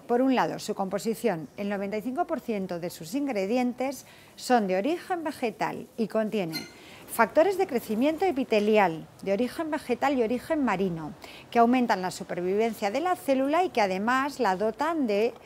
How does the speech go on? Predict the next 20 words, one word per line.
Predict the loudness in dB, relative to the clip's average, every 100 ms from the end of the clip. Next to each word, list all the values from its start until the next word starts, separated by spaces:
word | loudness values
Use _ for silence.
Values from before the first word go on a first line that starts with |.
| -20 -20 -4
propiedades | -2 2 4 4 4
de | 2
autodefensa. | 0 -2 -4 -4 -4 -6 -8 -12 -12 -20 -20 -20 -20 -20 -2
Contiene | 2 4 4 4 4 2 -8 -4
ácidos | -4 -2 -4 -4 -2
omega | -2 0 2 2
tres, | -2 -4 -4
omega | -4 -2 -2
seis | -2 0 0 0
y | -8
fitosteroles | -6 -8 -4 -2 -2 -2
naturales | -2 0 4 6 4 -2
que | -6
aumentan | -4 -4 -4 -4
el | -2
contenido | -2 -2 -4 -2 -2
lipídico | -2 -2 -4 -2 -2 -2
de |
la | -2 -4
piel, | -2 -2 -2